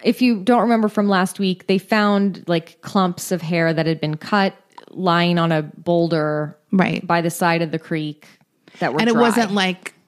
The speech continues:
Speaker 2: hair that came off during, like, a head being bashed
Speaker 1: No,
Speaker 2: or something.
Speaker 1: it was
Speaker 2: Yeah.
Speaker 1: hair that had been cut. So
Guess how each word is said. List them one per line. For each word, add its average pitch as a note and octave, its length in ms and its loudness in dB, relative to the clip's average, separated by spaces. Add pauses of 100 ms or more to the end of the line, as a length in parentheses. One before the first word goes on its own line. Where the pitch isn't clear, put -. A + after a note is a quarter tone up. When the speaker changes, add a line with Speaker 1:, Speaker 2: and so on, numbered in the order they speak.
(480)
Speaker 2:
hair G3+ 320 2
that F3 140 -4
came F3+ 320 -2
off D#3+ 500 -4
during, D#3+ 360 -2
like, D#3 200 -4
a D#3+ 60 -2
head D#3+ 320 -4
being D3+ 240 -4
bashed D3+ 480 -8
Speaker 1:
No, G3 180 2
Speaker 2:
or E3 140 -2
something. D#3 320 -4
Speaker 1:
it G3 80 2
was G3 80 2
Speaker 2:
Yeah. D3 160 0
Speaker 1:
hair G3+ 240 2
that F#3+ 120 0
had F3 120 -2
been D3+ 160 -6
cut. - 560 -6 (2250)
So B3 540 0